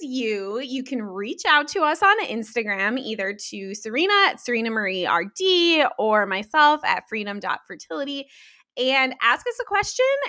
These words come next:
and we will provide you with some free coaching. So hit us up. And as always, before we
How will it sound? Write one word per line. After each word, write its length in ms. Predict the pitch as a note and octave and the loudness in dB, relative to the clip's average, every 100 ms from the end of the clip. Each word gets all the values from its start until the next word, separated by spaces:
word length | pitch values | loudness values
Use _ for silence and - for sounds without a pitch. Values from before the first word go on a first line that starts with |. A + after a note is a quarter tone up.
| - | -2
and 240 | A#3+ A#3 | -2 -2
we 120 | A3 A3 | -6 -4
will 220 | A#3+ F4+ | -2 -4
provide 480 | G4+ D#4+ F#3+ F#3+ F#3+ | -6 -2 0 -2 -4
you 300 | A#3 C4 D4 | -2 0 2
with 380 | G3+ F#3+ F3 | 2 2 0
some 180 | - C4+ | -2 -6
free 160 | B3 B3+ | -6 -4
coaching. 600 | F4+ C#5 - - - - | 0 0 -2 -10 -12 -14
So 600 | - - C#4+ C4 B3+ F#3+ _ _ _ _ _ _ - - - | -12 0 6 6 6 2 _ _ _ _ _ _ -18 -16 -8
hit 220 | - A3 | -2 0
us 160 | F#4 - | 0 0
up. 380 | D#3+ A#3 - - - - - _ | 4 4 2 -20 -20 -20 -20 _
And 540 | C#4+ D#4+ E4 E4+ E4 - _ - | 6 6 6 4 2 0 _ 0
as 300 | B3+ A4 G#4+ | 4 4 4
always, 460 | F#3+ F#3 F3+ E4+ | 4 4 2 0
before 360 | E4 - F#3+ G3+ | -2 -2 -2 0
we 360 | F4 B4 - | 2 0 0